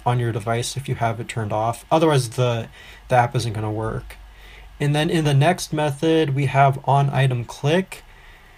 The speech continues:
This method is called whenever an item is clicked in the list view on the user interface. We'll need it in future B L E tutorials, but for now,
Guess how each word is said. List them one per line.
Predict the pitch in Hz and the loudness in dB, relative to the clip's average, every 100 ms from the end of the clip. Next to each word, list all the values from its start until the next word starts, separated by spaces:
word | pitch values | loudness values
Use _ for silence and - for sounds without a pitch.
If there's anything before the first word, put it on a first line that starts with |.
| - _ _ | -20 _ _
This | 143 156 | 0 2
method | 190 185 196 | 2 4 4
is | 185 | 2
called | - 165 160 | 4 2 4
whenever | 156 143 143 165 160 | 2 0 2 4 4
an | 147 | 2
item | 131 143 160 165 | 2 2 2 2
is | 139 123 | 0 -2
clicked | - 147 139 - _ _ | -2 -4 -4 -14 _ _
in | 151 147 139 | -2 2 2
the | 117 | 2
list | 143 143 - | 0 0 -2
view | 131 127 127 123 | -2 0 0 0
on | 127 | 2
the | 131 | 2
user | 127 113 | 2 0
interface. | 123 123 - - 139 - - - | -2 -4 -4 -10 -10 -10 -14 -4
We'll | 143 | 0
need | 156 175 | 4 6
it | 190 175 | 6 4
in | 180 | 0
future | 135 180 165 | 2 0 2
B | 143 151 | 0 0
L | 151 | 0
E | 160 | 0
tutorials, | 160 135 143 131 123 117 | -2 -2 0 2 0 -2
but | 139 135 | -4 -4
for | 139 | 0
now, | 139 165 156 131 135 | 2 4 4 2 0